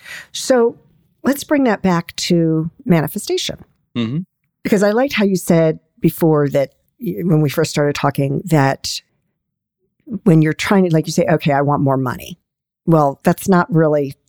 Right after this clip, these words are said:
Speaker 1: you're not gonna achieve that because the energy isn't in alignment with that.
Speaker 2: Mm-hmm.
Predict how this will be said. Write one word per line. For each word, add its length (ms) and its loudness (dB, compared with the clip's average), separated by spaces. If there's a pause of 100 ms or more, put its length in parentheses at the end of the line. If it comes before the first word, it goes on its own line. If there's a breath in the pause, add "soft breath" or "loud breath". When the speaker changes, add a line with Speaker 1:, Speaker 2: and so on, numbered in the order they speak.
Speaker 1:
you're 160 2
not 120 0
gonna 160 0
achieve 400 -4
that 260 0
because 580 -4
the 220 -2
energy 520 0 (140)
isn't 260 0
in 120 2
alignment 560 -4
with 140 -2
that. 220 -2
Speaker 2:
Mm-hmm. 200 -12